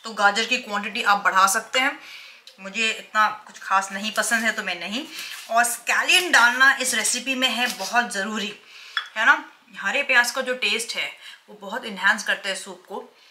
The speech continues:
तो मेक श्योर आप ये डालें। ओके, तो मैं इसको क्लीन करती हूँ, फिर चलते हैं,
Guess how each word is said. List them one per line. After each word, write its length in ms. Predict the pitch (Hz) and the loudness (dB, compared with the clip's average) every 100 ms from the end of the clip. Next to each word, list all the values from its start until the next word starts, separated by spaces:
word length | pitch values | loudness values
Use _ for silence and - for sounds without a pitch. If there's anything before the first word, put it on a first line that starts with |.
| _ _ | _ _
तो 220 | - 202 196 | -18 -18 -12
मेक 200 | 220 226 | -8 -6
श्योर 140 | 247 | 0
आप 120 | 220 220 | 2 2
ये 80 | |
डालें। 260 | 208 175 - - | 0 -2 -4 -6
ओके, 140 | 226 415 - - - - - - - | -2 -2 -2 -4 -4 -4 -2 -2 -2
तो 60 | |
मैं 80 | 202 | -6
इसको 180 | 208 240 | -6 -10
क्लीन 280 | 233 220 233 | -12 -8 -4
करती 220 | 214 269 | -2 -2
हूँ, 160 | 339 - - - - - _ | -8 -10 -20 -20 -20 -20 _
फिर 100 | 226 | -10
चलते 300 | 226 208 196 | -2 -2 0
हैं, 160 | 247 | -2